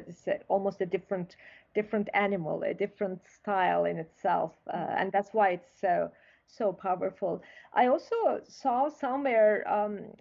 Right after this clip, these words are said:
Speaker 1: reading about you years ago when we first decided to publish your work in, in Turkish, that you were compared, I'm not compared, but perhaps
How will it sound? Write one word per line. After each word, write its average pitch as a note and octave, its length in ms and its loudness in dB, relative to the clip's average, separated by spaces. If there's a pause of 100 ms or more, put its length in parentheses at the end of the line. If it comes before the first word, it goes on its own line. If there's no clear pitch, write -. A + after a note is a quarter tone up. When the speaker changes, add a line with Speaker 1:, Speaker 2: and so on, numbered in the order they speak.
(180)
Speaker 1:
reading A#3+ 300 0
about G3+ 400 2
you A3+ 480 -4 (600)
years A#3+ 360 0
ago F#3 280 2
when G3 220 2
we G3 100 -4
first B3 400 -4
decided G#3+ 560 -2
to G#3+ 80 -12
publish G#3+ 440 -4
your G3+ 140 2
work C4+ 320 0
in, G#3 140 -6 (140)
in F#3+ 240 -8
Turkish, F#3+ 480 -6 (320)
that A3 300 2
you G#3+ 320 -2
were G#3+ 340 2 (100)
compared, A3 720 0 (240)
I'm A3 140 -2
not A#3+ 220 -2
compared, A#3+ 600 0
but G#3+ 220 0
perhaps G#3 360 -2